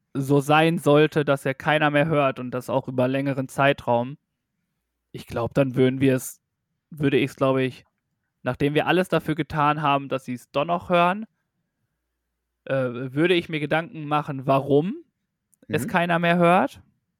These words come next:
Speaker 2: Mhm.
Speaker 1: Aber, ähm, wenn dann alle Sachen nicht funktionieren,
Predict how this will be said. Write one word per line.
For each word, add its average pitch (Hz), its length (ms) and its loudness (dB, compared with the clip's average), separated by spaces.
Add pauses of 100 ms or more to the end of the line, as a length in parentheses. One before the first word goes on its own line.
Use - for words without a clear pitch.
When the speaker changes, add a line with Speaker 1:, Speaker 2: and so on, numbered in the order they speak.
(120)
Speaker 2:
Mhm. 117 260 -12 (1120)
Speaker 1:
Aber, 147 800 2
ähm, 131 580 -4
wenn 135 420 -8
dann 143 180 -4
alle 151 440 -2
Sachen 147 400 -4
nicht 151 180 -6
funktionieren, 151 840 -4